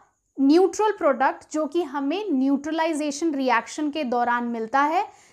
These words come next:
जब वो न्यूट्रलाइजेशन रिएक्शन होता है एक एसिड और एक बेस के बीच में।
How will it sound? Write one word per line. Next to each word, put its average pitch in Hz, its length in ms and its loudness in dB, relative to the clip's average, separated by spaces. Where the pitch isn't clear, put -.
जब 269 340 2
वो 349 140 4
न्यूट्रलाइजेशन 311 920 0
रिएक्शन 254 420 0
होता 254 280 -4
है 240 180 -4
एक 226 340 -4
एसिड 247 440 0
और 247 200 2
एक 403 180 -2
बेस 262 400 2
के 403 220 -4
बीच 226 420 -6
में। 220 180 -14